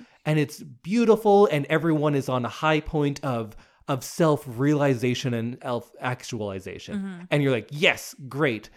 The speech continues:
Speaker 1: And then they threw on this little joke at the end of, like, "Can we have a Supreme Court justice?" Like,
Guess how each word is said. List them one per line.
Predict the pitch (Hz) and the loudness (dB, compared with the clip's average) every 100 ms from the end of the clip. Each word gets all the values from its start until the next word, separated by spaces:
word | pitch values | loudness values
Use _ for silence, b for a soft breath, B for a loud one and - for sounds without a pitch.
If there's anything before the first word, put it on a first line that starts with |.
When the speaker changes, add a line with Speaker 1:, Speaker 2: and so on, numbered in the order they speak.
| b b - | b b -6
Speaker 1:
And | 196 | -4
then | 240 349 | -2 -2
they | 370 | -2
threw | 311 - 254 262 | -2 -4 -4 -2
on | 247 226 220 | -2 -2 -2
this | 226 - | -2 -4
little | 175 214 202 | -4 -4 -4
joke | 143 180 196 208 | -4 0 0 -2
at | 165 139 | -6 -4
the | 151 135 | -4 -4
end | 160 180 143 | -2 -2 0
of, | 120 113 | -2 -2
like, | 117 - _ | -6 -8 _
"Can | 175 | -2
we | 196 | 0
have | 202 | 0
a | |
Supreme | 190 - 208 202 | -2 -4 -2 -2
Court | 196 180 151 143 | -2 -4 -4 -2
justice?" | 170 190 254 | -2 -2 -4
Like, | 160 - | -4 -4